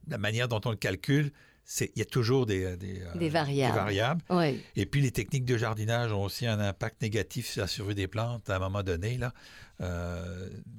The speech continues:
Speaker 2: Les pratiques qu'on ut-, qu'on utilise en jardinage
Speaker 1: Ouais,
Speaker 2: peuvent
Speaker 1: c'est
Speaker 2: être
Speaker 1: ça.
Speaker 2: dommage-, dommageables pour nos plantes.
Speaker 1: Oui.
Speaker 2: OK.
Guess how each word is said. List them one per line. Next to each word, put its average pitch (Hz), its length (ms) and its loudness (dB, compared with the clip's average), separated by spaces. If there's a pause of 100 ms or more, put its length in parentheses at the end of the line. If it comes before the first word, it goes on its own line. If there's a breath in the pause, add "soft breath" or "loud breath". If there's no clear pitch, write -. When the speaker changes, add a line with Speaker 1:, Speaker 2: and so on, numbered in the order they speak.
(520)
Speaker 2:
Les 170 80 -6
pratiques 175 420 -6
qu'on 160 220 -2
ut-, 151 180 -6
qu'on 160 180 -2
utilise 160 420 -2
en 151 80 0
jardinage 170 640 2
Speaker 1:
Ouais, 123 120 4
Speaker 2:
peuvent 175 200 2
Speaker 1:
c'est 175 80 6
Speaker 2:
être 170 80 6
Speaker 1:
ça. - 40 2
Speaker 2:
dommage-, 175 400 2 (240)
dommageables 185 400 4
pour 170 140 2
nos 165 140 2
plantes. 185 580 -2 (240)
Speaker 1:
Oui. - 120 0
Speaker 2:
OK. - 280 -4